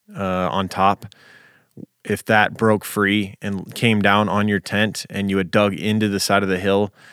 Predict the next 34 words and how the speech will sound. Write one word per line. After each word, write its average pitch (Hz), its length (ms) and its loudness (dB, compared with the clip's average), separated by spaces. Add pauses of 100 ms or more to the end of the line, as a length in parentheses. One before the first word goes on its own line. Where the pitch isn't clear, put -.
(380)
to 101 100 -6
where, 98 300 2
you 98 120 -4
know, 98 60 -2
you 98 160 -2
had 101 200 0
six - 460 -2
to 98 320 -2
eight 101 200 -4
feet 101 360 -6 (600)
of - 160 -10
clearance 107 580 0 (280)
and, 98 420 -6
uh, 87 200 -6
above 98 360 -2
you, 107 180 0
above 101 280 -2
the 101 100 -4
tent, 104 360 -4
and 95 120 -4
then 98 140 -2
that 101 200 2
heavy 107 340 -2
snow 101 320 -4
is 95 80 -6
coming 101 320 -4
down 98 360 2
on 98 300 0
you 107 160 4
while 98 180 4
you 98 120 0
sleep, 101 440 -2 (720)
um, 92 260 -4
whoever 110 640 4